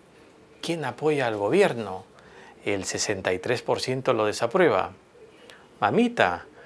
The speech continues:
y en octubre tenemos que elegir nuevos alcaldes y gobernadores. En buena cuenta, hay una crisis de confianza en las instituciones gubernamentales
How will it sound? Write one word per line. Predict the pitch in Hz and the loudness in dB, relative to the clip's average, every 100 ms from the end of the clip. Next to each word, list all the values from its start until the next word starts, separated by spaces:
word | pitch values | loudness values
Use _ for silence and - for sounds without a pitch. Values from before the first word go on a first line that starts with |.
| - - | -14 -2
y | 117 | 0
en | 107 | 0
octubre | 95 - 131 160 170 | -2 0 0 2 2
tenemos | 120 101 117 117 | 4 4 2 0
que | - 98 | -2 -2
elegir | 95 107 113 | -2 0 -2
nuevos | 101 107 110 101 - | 0 0 0 0 -2
alcaldes | 92 - 113 110 101 90 - - - - | -2 4 4 6 2 -2 -8 -14 -20 -8
y | 117 98 | -2 2
gobernadores. | 92 92 92 117 208 104 87 - - - - - - - - - | 4 2 4 6 6 4 -2 -8 -16 -20 -20 -20 -20 -20 -20 -12
En | - 123 | -6 2
buena | 156 139 | 2 2
cuenta, | 135 143 131 123 113 - - - - - | 2 2 2 -2 -2 -8 -20 -20 -16 -4
hay | 110 123 | -2 -2
una | 123 110 98 | -2 -2 -4
crisis | - 156 143 113 - 98 98 | 0 2 2 0 -4 -6 -4
de | 101 | -4
confianza | 104 95 113 127 117 110 113 101 | -4 -6 -4 -2 -2 -4 -2 -2
en | 92 | -2
las | 92 - | -4 -6
instituciones | 107 - - - - 117 117 107 101 | -10 -8 -10 -8 -6 -2 -2 -4 -4
gubernamentales | 101 95 95 95 92 90 123 113 107 - | -4 -2 -2 -4 -6 0 2 2 0 -4